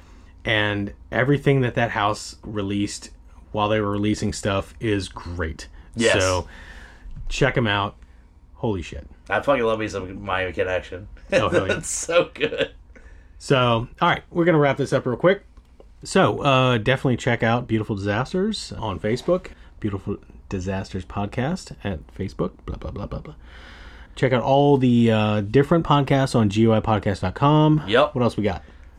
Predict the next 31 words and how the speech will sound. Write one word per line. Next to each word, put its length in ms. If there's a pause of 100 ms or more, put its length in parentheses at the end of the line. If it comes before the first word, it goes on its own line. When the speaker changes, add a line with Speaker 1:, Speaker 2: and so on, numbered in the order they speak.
(140)
Speaker 2:
Shit, 340 (160)
I 40
was 140
about 180
to 60
say 220
that, 220
and 80
then 80
you 100
said 260
it. 60
So, 420 (180)
pretty 140
much 280
any, 640 (260)
you 140
got 160
any 80
suggestions, 760
any 140
movies 460
you 100
deem 320
beautiful 240
disasters, 600 (600)
go 120
on 280
the 280
Facebook 300
site 420